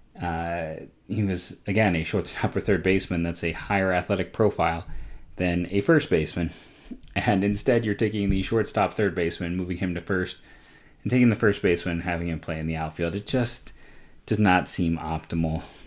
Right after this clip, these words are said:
Um, now, in the past week, both of those players have had, uh, late in-game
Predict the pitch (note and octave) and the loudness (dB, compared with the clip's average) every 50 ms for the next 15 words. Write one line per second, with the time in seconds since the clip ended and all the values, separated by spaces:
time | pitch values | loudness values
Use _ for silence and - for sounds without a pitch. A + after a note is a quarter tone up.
0 | - - - - F2 D#2+ E2 D#2 D#2 D#2 D#2 D#2 D#2+ E2 - - - G2+ G2 F#2 | -20 -16 -10 -6 -4 -4 -4 -2 -2 -4 -4 -6 -6 -8 -12 -6 -2 2 4 4
1 | F#2 F#2 F#2 G2 F#2 - G#2+ F#2+ F#2 - - G2 F#2 G2+ - - E2+ D#2 - - | 6 6 4 4 2 2 2 2 2 2 2 2 0 2 0 -2 -2 -2 -2 -4
2 | E2 E2+ E2 E2 - - - F2+ F2 F#2 G2 G2 - - - - - - - - | -4 -2 -2 -2 -2 -2 -2 -2 -2 -2 -4 -6 -8 -14 -20 -20 -20 -20 -20 -20
3 | _ _ - - _ - - G2 F2+ - - F#2+ F2 F2 F2 E2+ E2+ D#2+ E2 E2+ | _ _ -20 -20 _ -2 -2 -2 -2 0 2 2 4 4 2 0 -2 -4 -4 -6
4 | E2+ E2+ F2+ F2+ - - - _ - - - - - - - G#2+ F#2 G2 G#2 G#2+ | -8 -10 -10 -10 -12 -16 -18 _ -20 -20 -20 -20 -20 -16 -14 -8 -4 -2 0 0
5 | A2+ A2 - G2+ G#2 G#2 G2+ F#2 F#2 F2 - - - G2+ F#2+ F#2+ F#2 F#2 F2+ F#2+ | -2 -2 -2 0 0 2 2 2 2 0 0 0 0 2 2 2 2 2 0 0
6 | G2 | -2